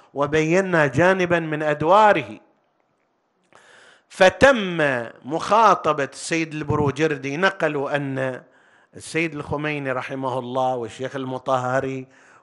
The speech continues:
وغير هؤلاء، الشيخ المنتظري، وهذول أيضًا من تلامذة السيد البروجردي،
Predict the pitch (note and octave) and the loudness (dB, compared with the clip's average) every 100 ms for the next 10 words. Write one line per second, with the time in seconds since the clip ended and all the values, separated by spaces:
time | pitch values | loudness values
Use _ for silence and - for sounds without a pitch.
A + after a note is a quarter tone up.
0 | - A#2+ C3 C3 B2 A#2+ D#3+ F3+ F3 D3+ | -8 0 2 2 -2 -4 -2 0 0 2
1 | D3+ D3+ D3 D3+ D#3 D#3 - _ _ _ | 2 2 -2 0 0 0 -6 _ _ _
2 | _ _ _ _ _ _ - D3 D#3+ C#3+ | _ _ _ _ _ _ -6 -4 -4 -4
3 | C#3+ C3+ B3 D#3 D#3+ D#3 C3+ C3 B2+ D#3 | -6 -6 -4 -2 -2 -2 -4 -4 -2 0
4 | D#3 D3+ C#3+ D3+ D3+ C#3 - C#3 D#3+ F3 | 0 -4 -4 -4 -6 -8 -6 0 2 2
5 | D3+ C3+ A#2+ - D3 C#3 C3+ C3 C3+ C3+ | 0 -6 -8 -10 -8 -8 -8 -6 -4 -4
6 | C3+ C#3+ D#3+ D3+ D#3 - | -2 0 0 -2 -8 -8